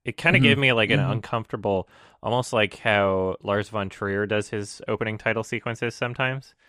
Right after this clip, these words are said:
Speaker 1: you know?
Speaker 3: Sure.
Speaker 1: Where it's just, like, kind of, like, eerie and creepy, which I kinda like. I really
Speaker 3: Mm-hmm.
Speaker 1: like juxtaposed emotions in a way where it's, like, the song is kind of, you know,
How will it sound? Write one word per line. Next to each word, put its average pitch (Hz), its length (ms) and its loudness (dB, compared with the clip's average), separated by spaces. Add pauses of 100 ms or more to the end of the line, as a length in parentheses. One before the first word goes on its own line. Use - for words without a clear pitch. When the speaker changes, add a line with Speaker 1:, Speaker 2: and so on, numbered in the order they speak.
(400)
Speaker 1:
you 98 100 -2
know? 95 200 0
Speaker 3:
Sure. 147 280 0
Speaker 1:
Where 107 140 2
it's 107 120 2
just, 110 160 -2
like, 110 140 4
kind 120 200 2
of, 110 80 2
like, 110 200 2
eerie 110 360 2
and 101 120 -2
creepy, 107 340 0
which 107 180 -2
I 95 60 0
kinda 104 300 -4
like. 101 440 -6 (460)
I - 80 -2
really 117 260 2
Speaker 3:
Mm-hmm. 95 120 -4
Speaker 1:
like 98 300 0 (300)
juxtaposed 101 720 -2
emotions 101 460 -2
in 110 80 -2
a 110 60 -4
way 117 400 -2
where 98 180 -10
it's, - 140 -10
like, 90 140 -6 (160)
the 85 100 -10
song 92 300 -2
is 90 100 -8
kind 92 180 -4
of, 90 160 -6
you 113 100 -4
know, 95 220 -4